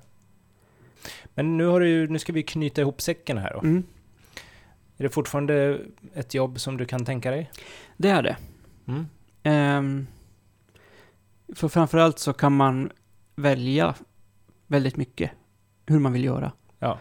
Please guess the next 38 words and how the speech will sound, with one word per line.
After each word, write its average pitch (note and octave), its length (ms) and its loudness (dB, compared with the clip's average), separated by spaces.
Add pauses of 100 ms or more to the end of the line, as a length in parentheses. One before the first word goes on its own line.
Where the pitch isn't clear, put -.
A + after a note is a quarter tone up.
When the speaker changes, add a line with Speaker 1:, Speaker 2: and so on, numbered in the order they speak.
(600)
Speaker 2:
Man C#3+ 200 2
kan D#3 120 6
i D3 40 4
princip D3 360 0
välja C3+ 240 4
hur C3 80 -2
stressigt C3+ 460 -2
man C#3 120 2
vill C#3 80 2
ha C#3 180 2
det. - 140 -2 (1040)
Man F3+ 100 2
kan C#3 180 2
välja C3 320 4
om C#3 140 2
man C#3 120 2
vill C3+ 120 2
frysa C3+ 360 0
eller C3+ 120 2
inte. C3+ 320 -2 (400)
Speaker 1:
Mm. A#2 220 -4 (680)
Speaker 2:
Ehm, C3+ 580 -4 (1300)
man D3+ 220 -2
kan C#3 160 0
till C#3 120 -2
och C3+ 60 -2
med C3+ 100 -2
sova C3+ 280 2
på C#3+ 140 -2
jobbet. C#3 600 -4 (1200)
Eh, C3+ 300 -6
man C#3+ 200 -2
kan C3+ 160 0
behöva C3+ 260 0
titta C3+ 220 -6
film C3+ 280 0
på C3+ 80 0
jobbet. - 600 -6